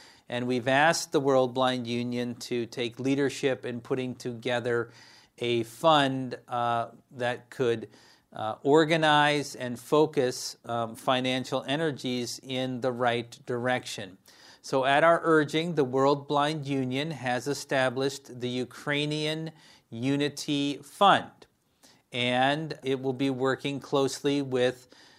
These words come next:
our colleagues in the European Blind Union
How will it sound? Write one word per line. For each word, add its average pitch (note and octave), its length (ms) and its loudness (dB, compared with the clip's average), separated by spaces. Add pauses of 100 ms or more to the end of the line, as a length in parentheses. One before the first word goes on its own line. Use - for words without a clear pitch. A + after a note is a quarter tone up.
(260)
our B2 340 4
colleagues C3+ 720 2
in B2+ 160 -6
the A#2+ 80 -2
European F3+ 720 2
Blind A#2+ 480 0
Union B2 540 -2